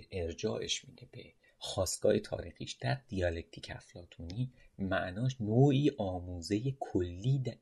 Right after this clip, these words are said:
و در عین حال اصولین در باب علم است. آین اونیورسال اون زوگلایش پرینسیپیل ویزنشافت لره، نوعی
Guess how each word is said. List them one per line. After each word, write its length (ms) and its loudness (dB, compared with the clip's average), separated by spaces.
و 40 -4
در 200 0
عین 300 2
حال 440 2
اصولین 560 2
در 220 -6
باب 340 4
علم 280 2
است. 480 -12
آین 520 8
اونیورسال 1040 -2
اون 220 -4
زوگلایش 960 -8
پرینسیپیل 1300 -4
ویزنشافت 1000 -6
لره، 440 -2
نوعی 560 -2